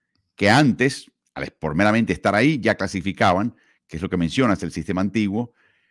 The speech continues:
pero ahora no hay na-, no hay seguridad. Y yo creo que la liga también lo que está diciendo es, "¿Sabes qué? Si estás séptimo, octavo, ponte las pilas". O sea, trata de evitar estar ahí, lo que también genera una carrera por estar entre los primeros seis.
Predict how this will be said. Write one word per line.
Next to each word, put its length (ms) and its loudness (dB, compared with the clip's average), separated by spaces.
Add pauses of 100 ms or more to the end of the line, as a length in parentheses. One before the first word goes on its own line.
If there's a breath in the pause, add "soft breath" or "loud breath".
pero 160 0
ahora 320 4
no 280 2
hay 80 4
na-, 160 0 (160)
no 100 -4
hay 80 0
seguridad. 500 2 (240 soft breath)
Y 80 -8
yo 100 0
creo 160 2
que 80 -2
la 100 4
liga 220 2
también 240 0
lo 80 -2
que 80 0
está 100 -4
diciendo 380 2
es, 160 0
"¿Sabes 240 0
qué? 320 0
Si 140 -12
estás 280 -4
séptimo, 320 -2
octavo, 540 0 (160)
ponte 260 0
las 160 0
pilas". 540 -2 (480)
O 40 -20
sea, 140 -6 (340)
trata 260 0
de 40 6
evitar 300 4
estar 220 2
ahí, 120 4
lo 140 -2
que 80 -2
también 320 2
genera 260 4
una 180 0
carrera 540 2 (460)
por 180 2
estar 240 2
entre 140 2
los 80 4
primeros 300 0
seis. 420 -2